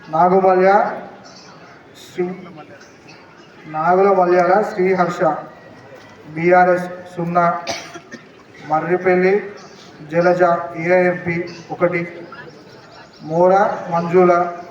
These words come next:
బీజేపీ సున్నా. పోతాని మాధవి, ఇండిపెండెంట్, సున్నా. ముప్పై మూడో వార్డు అన్న. గాజుల సంధ్యారాణి ఏఐఎఫ్బి ఒకటి, చుప్పరి లక్ష్మి బీఆర్ఎస్ సున్నా,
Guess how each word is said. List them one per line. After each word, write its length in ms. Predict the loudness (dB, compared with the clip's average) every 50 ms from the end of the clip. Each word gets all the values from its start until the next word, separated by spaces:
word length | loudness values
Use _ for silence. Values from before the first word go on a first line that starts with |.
| -20 -16 -10
బీజేపీ 600 | -6 -6 -2 0 0 0 0 0 0 0 0 -2 -4 -10 -12 -10
సున్నా. 400 | -10 -6 -2 -2 -2 -2 -2 -4 -10 -14 -18 -20 -20 -20 -20 -20 -20 -20 -20 -20 -20 -20 -12 -6
పోతాని 360 | -4 -2 0 2 2 2 2 0
మాధవి, 600 | 0 0 2 2 2 2 2 2 0 -2 -4 -8
ఇండిపెండెంట్, 640 | -8 -6 -6 -2 0 0 0 0 0 -2 -4 -6
సున్నా. 440 | -6 -6 -6 -4 -2 -2 -2 -2 -2 -6 -12 -18 -20 -20 -20 -20 -20 -20 -20 -16 -16
ముప్పై 300 | -16 -8 -2 0 2 2
మూడో 340 | 2 2 4 4 6 6 6
వార్డు 260 | 4 2 2 2 0
అన్న. 280 | 0 0 -2 -4 -6 -8 -10 -16 -20 -20 -20 -20 -20 -20 -20 -20 -20 -20 -20 -20 -20 -20 -20 -20 -20 -20 -20 -20 -20 -20 -20 -20 -20 -20 -16 -4 0
గాజుల 440 | 2 2 4 4 6 6 4 4 4
సంధ్యారాణి 640 | 2 0 2 4 4 4 6 4 4 2 2 0 -4 -6 -8 -14 -16 -18 -16 -8 -2
ఏఐఎఫ్బి 760 | 0 2 4 4 6 4 4 2 2 2 2 2 2 0 -2 -6 -12 -14 -12 -10
ఒకటి, 320 | -2 0 0 0 0 -4 -4 -8 -12 -14 -18 -20 -20 -20 -20 -20 -20 -20 -20 -20 -20 -20 -20 -14
చుప్పరి 440 | -10 -8 -8 -4 0 0 2 2 2
లక్ష్మి 580 | 2 0 -2 -2 -6 -6 -4 -4 -4 -6 -8 -12 -16 -12 -8
బీఆర్ఎస్ 480 | -4 0 0 2 4 4 2 2 0 -4 -10 -14 -16 -18 -20 -12 -8
సున్నా, 480 | -8 -6 -2 0 0 0 -2 -2 -6